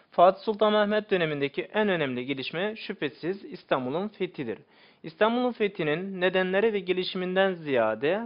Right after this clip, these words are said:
bu dersimizde daha çok İstanbul'un fethinin sonuçları ve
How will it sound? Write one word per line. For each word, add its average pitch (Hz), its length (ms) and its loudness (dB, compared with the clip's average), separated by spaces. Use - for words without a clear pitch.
bu 220 140 -6
dersimizde 135 680 2
daha 139 200 4
çok 180 200 -8
İstanbul'un 160 420 -6
fethinin 123 440 -8
sonuçları 151 760 -4
ve 185 280 0